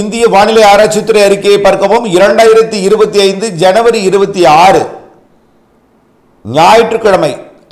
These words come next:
அதிகாலை நிலவர ஆய்வறிக்கை. இனிய குடியரசு தினத்திலே உங்களை அனைவரையும் பணிவுடன் வணங்கி மகிழ்கிறேன். முதலிலே அறுவடை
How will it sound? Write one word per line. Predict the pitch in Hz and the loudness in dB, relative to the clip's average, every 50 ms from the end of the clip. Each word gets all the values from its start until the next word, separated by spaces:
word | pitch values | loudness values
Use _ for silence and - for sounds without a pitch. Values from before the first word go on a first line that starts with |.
| 123 160 | -2 0
அதிகாலை | 180 - 233 226 240 233 226 208 | 0 0 0 2 2 2 2 2
நிலவர | 208 202 202 202 196 190 | 2 2 2 2 4 2
ஆய்வறிக்கை. | 185 190 185 190 185 185 175 - 220 220 202 160 175 | 2 2 2 0 -2 -2 -2 -2 -2 -2 -2 -4 -6
இனிய | 208 214 240 233 240 240 233 233 | -6 -4 -4 -4 -4 -4 -6 -4
குடியரசு | 196 214 208 226 226 233 226 220 - 214 208 | -6 -6 -4 0 0 0 0 0 -2 -4 -6
தினத்திலே | 202 190 196 196 202 208 226 233 208 | -4 -4 -4 -4 -2 0 0 2 2
உங்களை | 196 185 190 185 175 170 180 | 0 0 0 2 2 2 2
அனைவரையும் | 196 208 208 208 208 208 220 214 220 | 0 -2 -2 -2 -2 -4 -6 -6 -4
பணிவுடன் | - 180 185 180 185 202 202 180 151 147 | -4 -4 -4 -4 -4 -4 -4 -4 -2 -2
வணங்கி | 165 180 196 220 240 247 233 190 | 0 0 0 -4 -6 -8 -8 -6
மகிழ்கிறேன். | 165 160 156 143 151 143 135 135 131 - - - - _ _ _ _ _ _ _ _ _ _ _ _ _ _ _ _ _ _ _ _ _ _ _ _ _ _ _ _ _ _ - | -4 -4 -2 -2 -4 -4 -4 -6 -8 -12 -18 -20 -20 _ _ _ _ _ _ _ _ _ _ _ _ _ _ _ _ _ _ _ _ _ _ _ _ _ _ _ _ _ _ -10
முதலிலே | 139 151 180 185 190 185 175 175 165 151 135 113 - - - - - _ _ _ _ _ _ _ _ _ _ _ _ - | -4 -4 -2 -2 -2 0 0 2 2 2 0 -2 -4 -8 -16 -20 -20 _ _ _ _ _ _ _ _ _ _ _ _ -4
அறுவடை | 127 156 185 226 254 254 254 247 | 0 0 2 0 0 0 0 0